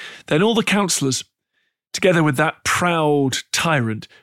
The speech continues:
who he calls Guthrijern, but who most subsequent sources identify as Vortigern, were so blinded,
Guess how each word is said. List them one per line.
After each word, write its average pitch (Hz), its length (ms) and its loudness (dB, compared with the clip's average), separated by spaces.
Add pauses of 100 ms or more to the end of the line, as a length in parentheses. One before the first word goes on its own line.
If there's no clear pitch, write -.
who 143 80 0
he 185 120 2
calls 165 280 -2
Guthrijern, 110 1080 -4 (400)
but - 180 -4
who 127 360 0
most 147 400 0
subsequent - 480 -2
sources 113 520 -2 (400)
identify 123 480 -2
as 113 140 -4
Vortigern, 123 800 -6 (1500)
were 151 100 2
so 196 300 2
blinded, 175 520 -2